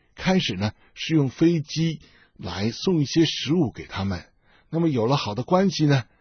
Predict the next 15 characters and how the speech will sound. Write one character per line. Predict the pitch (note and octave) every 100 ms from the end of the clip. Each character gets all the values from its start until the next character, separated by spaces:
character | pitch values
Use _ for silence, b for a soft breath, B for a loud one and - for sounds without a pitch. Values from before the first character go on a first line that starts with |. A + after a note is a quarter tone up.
| _ _
他 | - B2
们 | A#2+
就 | A#2+ A2+ - _ _ _ -
以 | G2+
为 | G#2+ C#3+
呢， | C#3
可 | - C#3+
以 | C3
进 | - F#3 C#3
到 | G#2 F2
他 | - -
们 | E2
当 | F2 E2+
中 | E2+ E2+
去。 | F2 - -